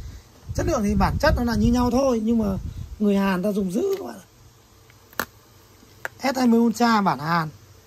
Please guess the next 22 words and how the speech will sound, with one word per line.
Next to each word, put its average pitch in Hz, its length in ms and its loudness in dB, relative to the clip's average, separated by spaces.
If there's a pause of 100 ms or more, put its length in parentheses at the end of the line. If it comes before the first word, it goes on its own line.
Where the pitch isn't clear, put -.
(500)
ram 220 220 2
mười 185 120 2
hai, 202 180 0
bộ 190 140 0
nhớ 165 100 -6
hai 196 140 0
trăm 202 200 0
sáu. 165 320 -10 (720)
Giá 175 220 0
dao 220 140 0
động 214 220 -2
từ 175 100 -4
sáu 175 280 -4
triệu 269 260 -2 (440)
cho 175 140 -10
đến 180 140 -4
sáu 185 180 -6
triệu - 180 -10
rưỡi 233 220 -6 (460)
tùy 185 120 -4
từng 165 120 -8
cây. 208 200 -2